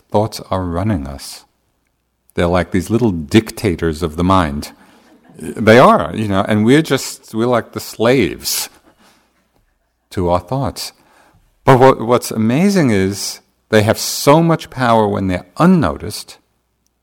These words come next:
and when they are noticed, we see them as being totally empty.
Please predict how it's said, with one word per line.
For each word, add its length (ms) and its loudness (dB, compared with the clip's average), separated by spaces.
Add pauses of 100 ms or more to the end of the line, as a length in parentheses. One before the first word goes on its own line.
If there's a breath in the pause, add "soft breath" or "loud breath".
(600)
and 240 -2
when 140 -2
they 200 -4 (180)
are 260 4
noticed, 600 -4 (280)
we 140 -4
see 260 -2
them 240 -2
as 300 -8
being 640 -8 (400)
totally 640 -12
empty. 500 -4